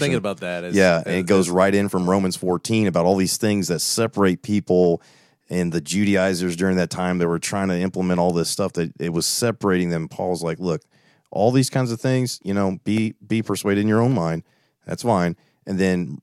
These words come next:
Speaker 2: as soon as that's over, Romans fifteen, 'cause it's part of that letter, he's just like, "Look, be like-minded, have the mind of Christ, the God of patience and consolation."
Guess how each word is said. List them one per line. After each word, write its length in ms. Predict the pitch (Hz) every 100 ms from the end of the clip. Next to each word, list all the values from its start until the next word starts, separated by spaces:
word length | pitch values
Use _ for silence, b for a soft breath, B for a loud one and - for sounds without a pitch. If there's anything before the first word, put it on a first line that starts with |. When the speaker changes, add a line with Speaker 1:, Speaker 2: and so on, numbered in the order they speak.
| -
Speaker 2:
as 80 | -
soon 200 | 110 104
as 120 | 90
that's 220 | 87 85 95
over, 260 | 90 80
Romans 320 | 80 87 82
fifteen, 560 | - 82 - 98 90 78
'cause 160 | - 80
it's 160 | 80
part 240 | - 90 85
of 60 |
that 160 | 82 80
letter, 280 | 87 82 78
he's 200 | 82 -
just 180 | 80 -
like, 200 | 76 71 _ _
"Look, 280 | 82 80 69 _ _ _ _ 92
be 140 | 95
like-minded, 640 | 85 82 - 80 80 78 - _ _ _ _
have 240 | 98 87
the 80 | 85
mind 200 | 82 80
of 80 | 78
Christ, 280 | - 82 76
the 80 | 80
God 240 | 85 85
of 100 | 82
patience 540 | - 95 92 - 76 -
and 100 | -
consolation." 800 | 90 85 85 82 80 - 76